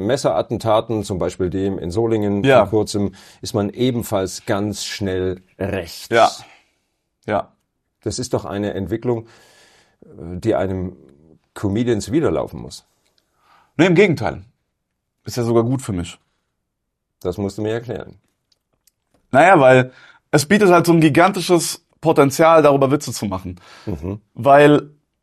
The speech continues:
Speaker 2: wenn
Speaker 1: Ah,
Speaker 2: alles,
Speaker 1: ja.
Speaker 2: wenn alles gut läuft,
Speaker 1: Okay.
Speaker 2: dann hast du ja nicht so viel Stoff. Aber wenn halt echt alles den Bach runtergeht, dann, ähm, kannst du halt über den runtergehenden Bach ziemlich viel schreiben, so, ne? Und, ähm, ja, grad das mit dem Rechtsding, das wird halt in Deutschland so krass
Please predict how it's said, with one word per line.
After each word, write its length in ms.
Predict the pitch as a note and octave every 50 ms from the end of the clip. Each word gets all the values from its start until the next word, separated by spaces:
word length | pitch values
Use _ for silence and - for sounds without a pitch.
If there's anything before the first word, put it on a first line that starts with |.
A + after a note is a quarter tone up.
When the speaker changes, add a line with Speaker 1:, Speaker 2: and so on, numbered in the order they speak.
| _ _ _ _ _ _ _ _ -
Speaker 2:
wenn 380 | C3+ A2+ G2+ D3+ D#3+ E3 E3 -
Speaker 1:
Ah, 40 | - D#3+
Speaker 2:
alles, 180 | E3+ E3+ C#3+
Speaker 1:
ja. 120 | B2+ G#2 - - -
Speaker 2:
wenn 140 | D#3 E3 F3
alles 220 | F3 F#3 E3 -
gut 200 | - G3 A#3 G3+
läuft, 380 | D#3 C#3+ D3 E3 A3 A3 - - - -
Speaker 1:
Okay. 320 | - D#3 D#3+ A#2 D#2+ - _ -
Speaker 2:
dann 160 | D3+ D3 D3+
hast 180 | D#3+ E3 -
du 60 | F3 E3
ja 40 |
nicht 140 | D#3+ E3 D3
so 80 | - D3+
viel 140 | - D#3+ C3+
Stoff. 440 | - - D3 D3+ C#3+ - - -
Aber 240 | - A#2 B2 B2 A2+
wenn 220 | A2+ B2+ C3+ C#3+ C3
halt 200 | C#3 C3+ - -
echt 420 | - C#3 D#3+ D3 - _ _ _ -
alles 300 | - C3 E3 E3 E3 -
den 260 | D#3+ C#3+ C#3 B2 - -
Bach 260 | D#3 D3+ - - -
runtergeht, 640 | C#3 B2+ A#2+ B2+ A2 G#2+ G2+ A#2 C#3 D3+ - - _ _ _ - - _ _ _ _ _ _ _
dann, 360 | - B2+ B2+ C3 C3 B2+ B2 -
ähm, 420 | A#2+ B2 A#2+ A#2+ A#2+ A#2+ A#2+ A2+ A2
kannst 240 | - C#3 B2+ C3 C#3
du 40 |
halt 80 | C3 B2+
über 160 | C3 B2+ B2
den 140 | A#2 B2 A#2+
runtergehenden 640 | - B2+ C3 C3+ B2+ C#3 B2 B2 B2+ B2+ - A#2 A2
Bach 160 | A#2 A#2+ -
ziemlich 260 | _ - B2+ B2+ B2+
viel 120 | - A2+ G#2+
schreiben, 340 | - - A#2+ A#2+ A2+ G#2
so, 140 | G2 F#2 F2 F#2
ne? 160 | B2+ F#3 - _ - - - - - - _ _ _ _ -
Und, 600 | - B2 B2 A#2+ A#2 A#2 A#2 A2+ - - - _ -
ähm, 580 | G#2+ A2+ A2 A2 A2 A2 A2 A2 G#2+ - - -
ja, 160 | G2 G#2 A#2
grad 300 | A#2 - - - A2 -
das 100 | C#3 B2+
mit 160 | C#3+ D3+ B2+
dem 120 | D3 C3+ B2
Rechtsding, 340 | A#2 B2 C3+ - - E3 C#3
das 160 | A#2 - A#2+
wird 80 | A#2 C#3
halt 140 | C3 A#2 A2
in 40 |
Deutschland 380 | G#2+ A2 A2+ - - A#2+ A#2 A2+
so 300 | A2+ A#2+ B2 C3 C3+ C3
krass 560 | C3 - - - A#2+ B2+ B2 - - - _